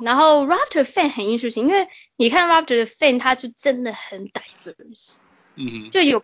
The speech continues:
Speaker 1: 白人，然后也有黑人，然后华人也有，所以就，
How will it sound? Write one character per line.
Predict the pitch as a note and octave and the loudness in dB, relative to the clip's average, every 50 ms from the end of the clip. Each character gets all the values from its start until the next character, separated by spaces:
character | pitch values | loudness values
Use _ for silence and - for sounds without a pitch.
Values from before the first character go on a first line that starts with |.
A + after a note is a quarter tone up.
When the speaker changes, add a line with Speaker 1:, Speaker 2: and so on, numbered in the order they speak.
| - _ | -4 _
Speaker 1:
白 | A3 G#3+ G#3+ A3 | 0 2 2 4
人， | A3 G#3+ G#3+ G#3 A3+ A#3 | 4 4 4 4 2 0
然 | A3+ | -4
后 | A3+ B3+ C#4 | -2 0 -2
也 | C#4 B3+ B3+ | 0 0 0
有 | B3+ A3+ G3 | 0 0 0
黑 | G3 - A3+ A3 A3+ | -2 -2 -2 -2 0
人， | A3 G#3 G3 G3 | 0 -2 -2 -2
然 | G3+ G#3+ A3 | -2 -2 -2
后 | A#3+ - | -2 -4
华 | - - - A3 G#3 G#3+ | -8 -2 0 2 2 2
人 | G#3+ G#3 G3+ G3 | 2 0 -2 -2
也 | F3+ F3 F#3+ | -4 -6 -4
有， | F#3+ F#3+ - F#3+ | -4 -4 -4 -4
所 | G3 - E4 | -4 -4 -4
以 | |
就， | D4 E4+ | -2 -2